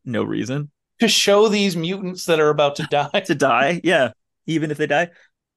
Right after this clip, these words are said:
Speaker 1: Why, my question is, why do these people work here?
Speaker 2: I mean, I guess it pays well.
Speaker 1: It's not like this, like,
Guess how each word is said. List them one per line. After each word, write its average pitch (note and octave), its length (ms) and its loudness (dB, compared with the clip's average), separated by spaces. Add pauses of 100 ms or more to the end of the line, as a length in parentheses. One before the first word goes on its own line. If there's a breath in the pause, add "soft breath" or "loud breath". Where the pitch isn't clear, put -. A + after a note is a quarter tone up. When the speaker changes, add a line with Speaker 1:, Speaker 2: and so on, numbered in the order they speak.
(180)
Speaker 1:
Why, F#3+ 520 -10
my A3+ 160 -4
question A#3 300 -4
is, E3+ 80 -8
why F#3+ 140 -2
do D4 60 -4
these D#4 180 -2
people A3+ 260 -4
work B2+ 220 -6
here? - 320 -10 (600)
Speaker 2:
I F#3+ 320 0
mean, F#3 400 -2
I D#3 160 -2
guess C#3+ 360 -8
it C#3 180 -8
pays E3 380 -12
well. D#4 480 -2 (200)
Speaker 1:
It's - 240 -16
not D4 300 -6
like D4+ 160 -4
this, A3 260 -6
like, F3+ 260 0